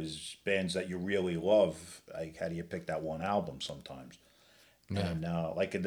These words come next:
Speaker 1: the, the Sabbath, what you're talking about, I, I went with Mob Rules because I really, there's something about the heaviness and the way that album was recorded, uh, that I just preferred a drop over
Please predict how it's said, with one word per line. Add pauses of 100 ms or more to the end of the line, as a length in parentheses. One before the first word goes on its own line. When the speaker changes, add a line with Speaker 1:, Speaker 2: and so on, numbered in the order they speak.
Speaker 1:
the,
the
Sabbath,
what
you're
talking
about, (520)
I,
I
went
with
Mob
Rules
because
I
really, (800)
there's
something
about
the
heaviness
and
the
way
that
album
was
recorded, (720)
uh,
that
I
just
preferred
a
drop
over